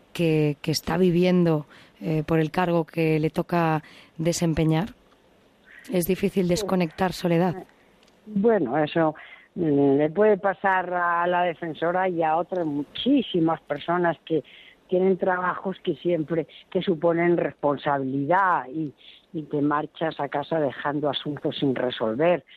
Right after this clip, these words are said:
Speaker 2: o problemas humanos detrás, ¿no? Ah, los problemas humanos, pues, muchas veces te hacen darle vueltas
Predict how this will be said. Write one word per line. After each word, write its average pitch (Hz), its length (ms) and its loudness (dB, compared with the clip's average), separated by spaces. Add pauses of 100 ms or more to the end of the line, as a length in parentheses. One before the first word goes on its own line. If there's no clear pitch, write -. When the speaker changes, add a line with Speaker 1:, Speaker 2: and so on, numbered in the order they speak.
(220)
Speaker 2:
o 143 160 -4
problemas 160 600 0
humanos 156 580 -2
detrás, 127 560 -4
¿no? 175 180 -20 (580)
Ah, - 160 -16 (360)
los 147 160 -18
problemas 147 540 -4
humanos, 139 440 0
pues, 120 220 -6
muchas 127 340 0
veces 123 380 -2
te 123 80 0
hacen 120 340 -4 (400)
darle 135 440 0
vueltas 147 520 0